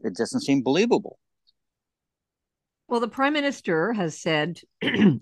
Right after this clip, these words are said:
Speaker 2: a lot of the information we heard at committee yesterday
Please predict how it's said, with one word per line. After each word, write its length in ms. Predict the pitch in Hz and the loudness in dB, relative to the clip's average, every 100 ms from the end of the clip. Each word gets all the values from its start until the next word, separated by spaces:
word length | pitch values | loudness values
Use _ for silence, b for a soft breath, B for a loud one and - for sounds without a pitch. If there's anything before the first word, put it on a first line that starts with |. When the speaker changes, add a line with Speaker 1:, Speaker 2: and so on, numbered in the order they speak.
| 226 | 4
Speaker 2:
a 160 | 240 | 6
lot 200 | 226 262 | 8 8
of 80 | 247 | 8
the 140 | 175 | 4
information 500 | 170 165 170 170 180 | 2 0 0 0 0
we 80 | 156 | -2
heard 200 | 147 147 | 0 0
at 100 | 143 | -2
committee 300 | - 156 160 | -4 0 2
yesterday 540 | 156 147 - 143 139 | 0 -2 -4 -4 -4